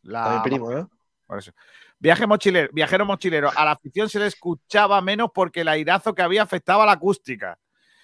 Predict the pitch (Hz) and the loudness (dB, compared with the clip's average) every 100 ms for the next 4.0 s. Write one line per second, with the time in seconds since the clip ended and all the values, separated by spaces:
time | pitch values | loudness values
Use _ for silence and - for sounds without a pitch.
0 | _ - 131 135 127 143 185 165 170 190 | _ -6 -2 -2 2 4 6 6 6 4
1 | 202 - _ 139 151 170 185 254 277 269 | -2 -8 _ -8 -4 -2 -2 0 0 0
2 | 262 247 - 190 180 190 196 190 - 170 | -4 -2 -2 -4 -6 -6 -6 -6 -6 -8
3 | 160 143 135 - 127 127 123 107 101 | -6 -4 0 2 4 6 6 4 0